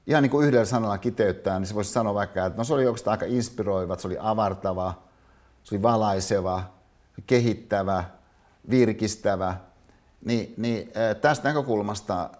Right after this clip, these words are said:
niin, niin voisi sanoa, että, että sä ehkä sitten, ää, ennakoivasti ajatellen oot tekemisissä jonkin semmoisen kanssa –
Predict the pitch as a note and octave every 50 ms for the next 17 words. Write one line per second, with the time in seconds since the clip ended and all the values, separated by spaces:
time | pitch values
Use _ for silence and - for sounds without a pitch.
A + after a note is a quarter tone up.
0 | _ - A#2+ A#2 A2 D#2+ - G#2 A2+ A2+ F#2+ F2 A#2 A#2 A2 - B2 A#2 A2+ -
1 | - - A2 G2 - - G#2 G2 - - A2+ G#2 - - B2+ B2 - - A2 G2
2 | - - - - B2 A#2+ - - B2 A#2 A2 - - - - _ _ _ _ _
3 | _ _ _ _ _ _ _ - G#2+ G#2+ G#2+ G#2+ G#2+ G#2 F#2+ - - - _ _
4 | _ _ _ _ _ _ _ _ _ _ - A#2 C3+ D#3+ E3 D3 B2 - A2 G2
5 | F#2 F2+ G2 F#2+ - E2+ - B2 B2 A#2+ A#2 A#2 - F2+ F2 F2+ F2+ F2+ F#2+ F#2
6 | - A#2+ A2 A2 - C3+ C#3 C#3 B2+ A2 G#2+ F#2+ G2 G2 G#2+ B2+ D3 D3+ - A#2+
7 | A2 G#2 C3+ B2+ B2+ A2+ G2 G#2+ G2 F#2+ - A#2 A#2 A2 - - - D#2+ D#2+